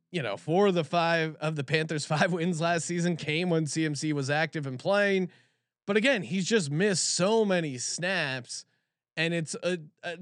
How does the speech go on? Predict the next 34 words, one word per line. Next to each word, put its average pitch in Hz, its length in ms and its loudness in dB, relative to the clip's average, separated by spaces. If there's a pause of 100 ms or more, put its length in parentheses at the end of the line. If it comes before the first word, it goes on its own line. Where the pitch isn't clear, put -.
to 185 100 -2
me, 247 200 0
I 208 100 4
gotta 226 280 0
pull 233 220 -2
him 214 100 -2
down 208 360 0
a 160 60 -2
little 180 300 2
bit 143 320 -2
for 170 280 2
injury. 160 540 0
And 180 160 0
I 185 80 2
think 220 240 2 (400)
when 170 120 2
you 180 120 4
have 202 260 2
back-to-back 180 600 0
years 165 520 0
where 147 140 -2
you 151 100 0
miss 160 440 -2 (120)
a, 160 140 -2 (560)
a 143 100 0
nice 147 320 0
chunk 180 280 0
of 160 120 -4
time 175 380 0
or 151 220 2
dealing 185 320 0
with 170 120 2
an 160 120 -2
injury, 156 520 0